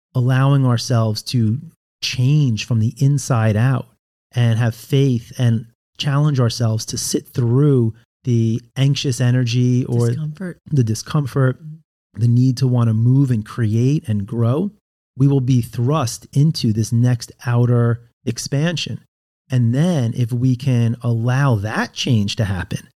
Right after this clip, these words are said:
Speaker 1: and allow ourselves to feel kind of out of control a little bit, right? Not, you know, it's like jumping in the pool versus going toe by toe. If we can get that, if we can work both ends of change, you become in the flow of life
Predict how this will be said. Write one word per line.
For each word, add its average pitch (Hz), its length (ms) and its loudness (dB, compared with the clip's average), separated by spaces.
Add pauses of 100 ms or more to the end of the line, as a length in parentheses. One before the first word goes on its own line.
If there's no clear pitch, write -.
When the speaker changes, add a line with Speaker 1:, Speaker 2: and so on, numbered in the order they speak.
(320)
Speaker 1:
and 123 120 0
allow 131 320 0
ourselves 139 420 -2
to 120 120 -4
feel 127 440 -2
kind 147 220 -2
of 143 60 0
out 147 160 -2
of 196 80 -4
control 196 500 0
a 160 40 4
little 107 260 0
bit, 90 220 -12 (680)
right? 139 180 0
Not, 156 300 0
you 160 60 -4
know, 151 80 2
it's 135 80 -4
like 127 120 0
jumping 151 340 0
in 147 100 2
the 135 80 2
pool 160 380 0
versus 120 500 0
going 127 360 0
toe 143 300 -2
by 123 200 2
toe. - 460 -4 (380)
If 123 180 0
we 143 180 -2
can 220 300 -2
get 156 280 -2
that, 131 240 0
if 123 60 -6
we 127 60 -2
can 131 220 0
work 190 300 -2 (120)
both 170 240 4 (100)
ends 127 520 -2 (300)
of 117 240 2
change, 147 600 -2 (540)
you 143 120 2
become 160 460 0
in 143 180 0
the 131 60 2
flow 139 380 2
of 107 140 0
life 120 420 0